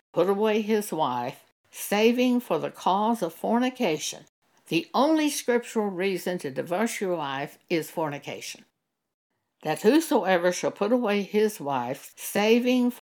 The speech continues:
for the cause of fornication, causeth her to commit adultery." If she remarries, she will commit adultery, but you, the husband who divorced that faithful wife,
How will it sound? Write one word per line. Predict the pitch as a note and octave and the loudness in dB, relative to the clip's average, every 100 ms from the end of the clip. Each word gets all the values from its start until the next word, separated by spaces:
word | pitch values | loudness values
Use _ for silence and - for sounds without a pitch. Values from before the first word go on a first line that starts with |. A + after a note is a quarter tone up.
| _ | _
for | - | -4
the | D3 | -4
cause | - F3+ F3+ G#3 G#3 | -2 0 2 2 -2
of | G3+ | -2
fornication, | E3 E3+ E3 - C3+ B2+ D3 D3 | -4 -4 -6 -6 -6 -4 -6 -8
causeth | - G#3 A3 A3 G#3+ - | -6 -2 -2 -2 -4 -4
her | F3+ C#3+ C3 C#3+ - - _ _ | -4 -2 0 -4 -10 -20 _ _
to | - A3+ A#3 A#3 | 0 4 4 2
commit | A3+ G#3 E3+ E3+ D#3+ - _ | -2 -2 0 2 0 -2 _
adultery." | D#3 D3 D3+ B2+ - - - - | -6 0 2 2 -2 -12 -14 -14
If | D3+ | -12
she | - G3+ | -4 -2
remarries, | A#3 C4+ B3 A3+ F#3+ D3 D3+ E3 - _ _ _ _ _ | 0 2 2 2 0 0 -4 -6 -18 _ _ _ _ _
she | - A3+ | -2 2
will | C#4+ - A#3 | 2 2 -2
commit | - G3+ A3 A#3+ | -4 -2 2 2
adultery, | F3+ C#3+ B2+ - C#3 D#3+ _ _ _ _ | 2 0 -2 -4 -4 -4 _ _ _ _
but | D3 A#3 B3 D3+ - - | 2 4 4 0 -4 -6
you, | G3+ B3+ F3 D3 D#3 E3 _ _ _ _ _ _ _ _ _ _ _ | 0 4 4 2 -2 -8 _ _ _ _ _ _ _ _ _ _ _
the | - D#3 | -6 -2
husband | G#3 A#3 A#3 A3 G3 | 2 2 0 -2 -2
who | G3 F3 | 0 -2
divorced | C3+ C3+ F#3 D#4+ D#4+ - | -2 2 6 6 4 -6
that | B2+ - | -8 -6
faithful | - C3 A#2 A#2 A2+ | -4 -4 -4 -8 -6
wife, | A#2+ B2 D#3 - | -6 -6 -8 -10